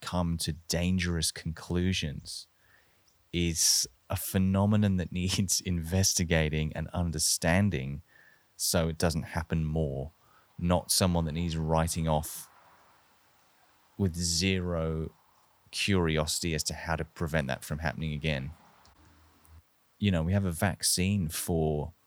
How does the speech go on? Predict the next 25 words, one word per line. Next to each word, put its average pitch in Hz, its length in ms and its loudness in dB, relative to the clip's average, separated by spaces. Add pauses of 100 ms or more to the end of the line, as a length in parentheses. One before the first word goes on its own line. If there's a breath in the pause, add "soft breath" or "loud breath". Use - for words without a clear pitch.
(160)
the - 80 -6
pandemic. 80 840 -2 (960)
What 85 180 -2
we 85 100 -2
don't 90 320 2
have - 440 -6 (340)
is 87 160 0
a 78 140 2
vaccine 76 800 -2
for 80 260 -6
the 76 120 -4
<laughs> - 40 -10
pandemic 85 800 2
of 78 380 -2
deluded 85 560 2
people, - 500 -4 (180)
and 82 300 0
laughing 85 460 2
at 71 160 -4
them 76 380 -6 (260)
and 82 300 -2
calling 78 360 -4
them 76 240 -4
horse-paced 80 840 -2
fuckwits, - 680 -2